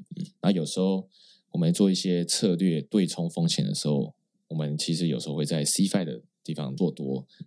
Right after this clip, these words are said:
Speaker 2: 那我们在defi的地方做空，
Speaker 1: 嗯。
Speaker 2: 就是去 hedge 掉我们策略的一些风险。我们其实比其他公司多了defi这一块工具或是平台可以应用，那我们其实可以做出更多风险等级不一样的，然后或是让风险更低的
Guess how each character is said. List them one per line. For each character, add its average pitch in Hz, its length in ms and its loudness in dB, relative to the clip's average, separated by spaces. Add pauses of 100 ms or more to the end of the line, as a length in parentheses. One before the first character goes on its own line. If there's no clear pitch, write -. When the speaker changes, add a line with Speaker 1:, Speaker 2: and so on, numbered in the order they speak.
Speaker 2:
那 78 60 -8
我 - 20 -6
们 76 80 -6
在 78 160 -2
defi 80 240 -6
的 73 80 0
地 71 80 -4
方 71 320 -6
做 - 180 -2
空， - 420 -10
Speaker 1:
嗯。 151 140 -10 (140)
Speaker 2:
就 - 120 -6
是 76 160 -4
去 - 220 -2
hedge - 320 -2
掉 80 140 -2
我 67 100 -4
们 - 120 -8
策 - 180 -6
略 73 120 -4
的 - 60 -8
一 64 80 -6
些 67 160 -6
风 - 200 -6
险。 - 180 -8 (160)
我 104 60 -2
们 101 300 2
其 110 160 2
实 120 100 0
比 85 200 0
其 87 120 -6
他 90 120 -4
公 90 140 -2
司 85 220 -2
多 85 280 2
了 76 80 -2
defi 80 320 -2
这 78 160 -2
一 76 100 0
块 - 360 -4 (600)
工 185 220 2
具 - 320 -2 (340)
或 82 140 -4
是 82 80 -4
平 - 160 -6
台 - 180 -6
可 - 120 0
以 87 100 2
应 71 200 2
用， - 220 0 (200)
那 80 120 -4
我 67 80 -4
们 - 80 -4
其 - 160 -6
实 69 60 -6
可 - 100 -4
以 78 40 0
做 78 180 -4
出 76 140 -6
更 80 260 0
多 71 360 -2 (360)
风 95 180 2
险 85 160 -2
等 65 140 -8
级 - 120 -14
不 85 100 0
一 67 100 0
样 73 220 0
的， - 220 -8
然 - 80 -12
后 - 80 -18
或 82 120 -4
是 73 260 -4
让 78 160 -2
风 87 140 -2
险 - 160 -2
更 78 180 -2
低 67 180 -4
的 65 300 -4